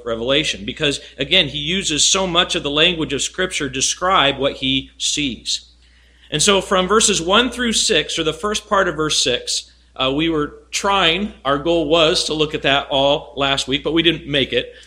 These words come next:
But John is working his way from the center of the throne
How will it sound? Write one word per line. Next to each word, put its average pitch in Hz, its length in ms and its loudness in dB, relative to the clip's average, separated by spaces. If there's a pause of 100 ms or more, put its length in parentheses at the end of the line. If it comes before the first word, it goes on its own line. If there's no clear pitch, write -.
(340)
But 156 200 0
John 247 260 6
is 220 120 2
working 190 540 2
his 175 220 0
way 170 320 4
from 170 240 -2
the 147 100 -2
center 254 460 2
of 147 180 -2
the 135 100 -4
throne 117 540 -6